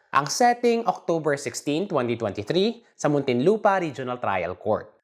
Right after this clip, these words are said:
Ang prosecution, magprepresenta sana ng isang testigo laban kay de Lima. Siya ay si dating Police Major Rodolfo Magleo. Bago magsimula ang hearing,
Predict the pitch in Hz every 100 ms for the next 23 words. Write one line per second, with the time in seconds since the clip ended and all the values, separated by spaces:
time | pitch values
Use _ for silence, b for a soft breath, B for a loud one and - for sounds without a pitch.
0 | 156 156 156 143 139 139 214 233 233 208
1 | 208 214 208 208 196 185 180 170 160 165
2 | 147 143 139 135 135 135 120 120 117 180
3 | 185 175 180 117 98 101 104 104 98 101
4 | 101 95 82 - - _ - - 277 311
5 | - 254 214 190 185 180 165 139 131 202
6 | 226 196 220 220 160 139 127 139 135 113
7 | 101 92 90 87 - _ - 120 135 139
8 | 139 - 131 120 110 107 113 185 185 180
9 | 175 180